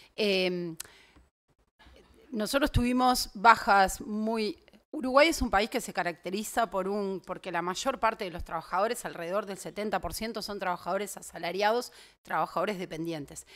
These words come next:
Eso ya hace que tengamos una característica muy distinta en cuanto a las categorías de trabajo respecto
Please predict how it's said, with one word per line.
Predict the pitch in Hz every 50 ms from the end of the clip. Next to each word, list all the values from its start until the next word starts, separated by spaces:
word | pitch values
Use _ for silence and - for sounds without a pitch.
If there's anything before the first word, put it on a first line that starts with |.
| - - _
Eso | - 285 254 - - 247 247 - _
ya | - - - - 190 190
hace | 196 202 - - 220
que | - 190
tengamos | - - 175 180 180 180 190 - -
una | 170 170
característica | 175 175 170 170 160 165 180 180 185 175 - - - 190
muy | 180 180 208 220
distinta | 185 190 - - - - 254 233 220 185 233 - 160 - - - - - - -
en | 165 175
cuanto | 180 175 160 165
a | 175
las | 160 -
categorías | - - 147 - 165 170 175 196 220 214 185
de | 180 160
trabajo | - 185 208 214 - -
respecto | 226 196 175 - - 190 180 - - 214 214